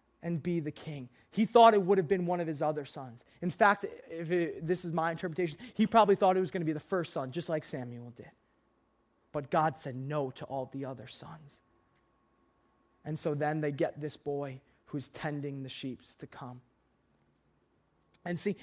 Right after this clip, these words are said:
he almost sends it in, like, a derogatory way. He's almost like, "Yeah, but he's just taking care of the sheep. He's not really that important. He's really not that worthy. He was doing a low job."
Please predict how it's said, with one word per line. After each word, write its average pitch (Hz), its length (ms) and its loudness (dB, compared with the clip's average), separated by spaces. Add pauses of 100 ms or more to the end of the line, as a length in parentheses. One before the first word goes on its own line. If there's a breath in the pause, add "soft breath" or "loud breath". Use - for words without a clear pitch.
(140)
he 226 140 0
almost 247 360 6
sends 214 280 4
it 202 160 2 (260 soft breath)
in, 196 80 2
like, 180 200 2
a 170 40 2
derogatory 170 800 2
way. 151 220 0
He's 165 160 -4
almost 185 200 -4
like, 180 100 -6 (180 loud breath)
"Yeah, 226 120 8
but 185 100 0
he's 190 180 0
just 226 160 -6
taking 202 300 -8
care 190 140 -4
of 156 60 -4
the 147 80 -6
sheep. 156 300 -8
He's 190 160 -4
not 202 240 -4 (360 soft breath)
really 175 560 2 (320 soft breath)
that 165 280 2
important. 147 760 -8 (100)
He's 180 160 -8
really 180 360 0
not 165 240 -4
that 156 120 -4
worthy. 165 280 -6
He 175 140 -2
was 196 100 0
doing 180 280 0
a 165 60 -2
low 170 420 0
job." 147 440 -2